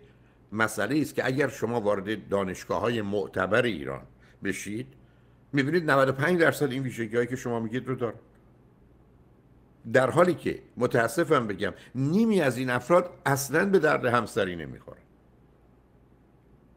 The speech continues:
برای که این مسئله تبدیل شدن به یک نوع بردگی مدرن دنیای امروزه و با خودش اون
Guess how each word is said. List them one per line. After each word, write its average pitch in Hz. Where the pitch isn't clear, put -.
برای 131
که 151
این 170
مسئله 127
تبدیل 117
شدن 139
به 123
یک 143
نوع 92
بردگی 120
مدرن 135
دنیای 135
امروزه 90
و 127
با 127
خودش 165
اون 170